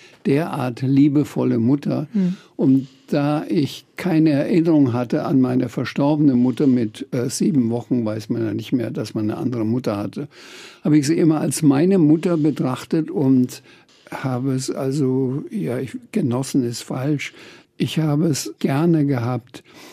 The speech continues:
Speaker 1: dass sie so um mich war und dass sie so liebevoll war.
Speaker 2: Mhm.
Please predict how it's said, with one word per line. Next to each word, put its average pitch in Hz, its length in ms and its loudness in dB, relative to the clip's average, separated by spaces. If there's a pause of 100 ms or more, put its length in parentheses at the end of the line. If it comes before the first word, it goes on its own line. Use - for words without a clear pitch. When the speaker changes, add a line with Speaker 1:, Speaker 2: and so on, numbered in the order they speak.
(260)
Speaker 1:
dass 135 260 0
sie 143 280 6
so 147 760 2
um 180 200 6
mich 165 280 2
war 139 320 0
und 123 180 2
dass 123 160 0
sie - 100 2
so - 200 0
liebevoll 120 680 0
war. 120 260 -8 (280)
Speaker 2:
Mhm. 190 380 -2